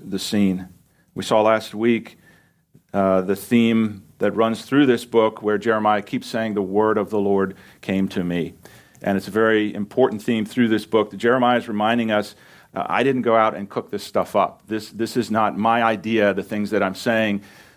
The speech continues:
The words that I'm speaking are from God. God is the one directing my life. He's the one telling me what to say."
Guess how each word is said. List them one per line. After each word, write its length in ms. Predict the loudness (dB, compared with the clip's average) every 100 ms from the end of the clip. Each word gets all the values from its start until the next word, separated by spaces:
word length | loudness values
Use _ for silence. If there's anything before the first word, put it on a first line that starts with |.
| _ _ _
The 80 | -4
words 320 | 2 4 4
that 100 | 2
I'm 100 | -2
speaking 440 | -2 -4 -4 -4 -2
are 220 | 2 0
from 300 | 0 -6 -2
God. 440 | 2 4 4 2
God 240 | 0 0 0
is 120 | -2
the 80 | -6
one 180 | -4 -4
directing 480 | -2 -2 -2 -4
my 120 | -2 0
life. 300 | 2 2 0
He's 180 | -6
the 80 | -6
one 200 | -4 -4
telling 280 | -2 -2 0
me 80 | -2
what 200 | -2 -4
to 80 | -8
say." 420 | -2 2 2 2